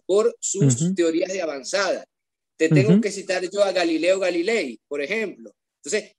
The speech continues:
Speaker 1: en ese contexto, el individuo y su cosmovisión individual venía aplastado por un sistema, por una máquina muy fuerte que se llama la Iglesia Católica.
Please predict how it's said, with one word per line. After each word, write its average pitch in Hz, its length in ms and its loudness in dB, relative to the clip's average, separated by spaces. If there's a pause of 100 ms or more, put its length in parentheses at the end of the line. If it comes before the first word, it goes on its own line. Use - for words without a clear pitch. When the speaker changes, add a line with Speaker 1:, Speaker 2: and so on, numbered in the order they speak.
(300)
Speaker 1:
en 240 280 6
ese 311 360 2
contexto, 202 800 0
el 175 200 -2
individuo 214 840 -2 (360)
y 180 140 -6
su 254 260 -2
cosmovisión 202 1000 -2 (520)
individual 190 1160 -2 (500)
venía 185 360 -2
aplastado 220 840 0
por 185 160 -2
un 202 140 -4
sistema, 202 680 -4 (120)
por 160 120 -8
una 180 220 -4
máquina 185 540 -10 (400)
muy 196 200 -2
fuerte 214 520 2
que 202 80 -4
se 156 120 -6
llama 156 220 -2
la 165 120 0
Iglesia 147 420 -4
Católica. 156 680 -2